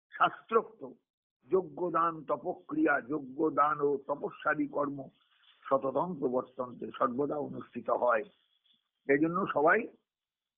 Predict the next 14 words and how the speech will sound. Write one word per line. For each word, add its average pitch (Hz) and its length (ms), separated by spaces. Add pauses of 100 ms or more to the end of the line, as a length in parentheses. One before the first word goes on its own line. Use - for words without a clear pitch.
(460)
যে 147 180
কোনো 190 320 (180)
ক্রিয়া 156 260
করবার 147 400
সময় 151 120
ওম 139 180
তৎসৎ, 143 500 (800)
ওম 156 220
তৎসৎ, - 680 (200)
ওম 143 260
তৎসৎ 135 580
এটা 135 200
বলে 127 260
নেন। 120 220